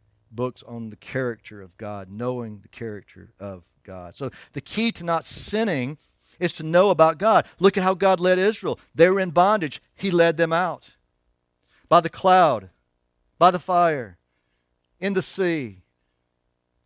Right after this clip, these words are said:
eating spiritual food. They're, they're drinking spiritual drink.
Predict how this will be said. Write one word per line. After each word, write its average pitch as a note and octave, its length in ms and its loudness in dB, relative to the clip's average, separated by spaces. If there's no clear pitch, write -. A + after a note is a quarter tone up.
eating G3 280 -2
spiritual F#3+ 440 -2
food. C#3+ 600 -6
They're, C3+ 220 -8
they're D3 120 -4
drinking F#3+ 420 -6
spiritual F#3+ 440 -2
drink. D#3 600 -12